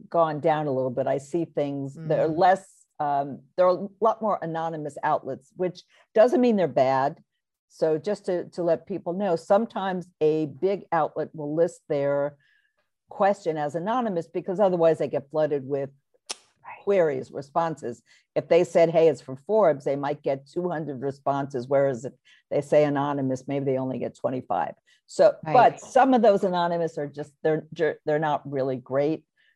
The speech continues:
Speaker 1: So it's always
Speaker 2: Right.
Speaker 1: good to have the outlet listed so you can have a look and see if you feel like it's a fit or it's worth your time. But if you think about it, if you have your template created and you're just
Speaker 2: Mm.
Speaker 1: answering the question and sending it out,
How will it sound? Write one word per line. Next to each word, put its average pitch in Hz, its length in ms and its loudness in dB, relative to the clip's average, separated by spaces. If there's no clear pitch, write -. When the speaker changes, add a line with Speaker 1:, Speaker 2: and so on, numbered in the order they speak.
Speaker 1:
So 160 160 0
it's 165 120 0
always 226 200 6
Speaker 2:
Right. - 100 -16
Speaker 1:
good 180 200 -10
to 160 100 -2
have 160 400 -2
the 151 280 -6
outlet 151 460 2
listed 160 400 0
so - 120 -12
you 151 120 -4
can 151 180 -6
have 139 240 0
a 143 40 0
look 139 240 -2
and 127 120 -8
see 131 140 -4
if 131 100 -4
you 131 120 -10
feel 131 160 -2
like 123 180 -2
it's 113 200 -12
a 117 80 -12
fit 156 280 0
or 139 140 2
it's 131 160 -4
worth 131 260 -2
your 127 120 -4
time. 120 440 -8
But 240 180 4
if 247 120 -2
you 277 80 -4
think 320 220 -2
about 165 320 4
it, 165 140 2
if - 240 -20
you 196 100 0
have 254 180 4
your 254 100 0
template 208 480 -6
created 165 560 0
and 147 140 -8
you're 143 100 -6
just 170 300 2
Speaker 2:
Mm. 156 160 0
Speaker 1:
answering 180 300 -8
the 160 60 -4
question 156 480 0
and 139 120 -6
sending 170 380 -2
it 160 80 -2
out, 151 300 0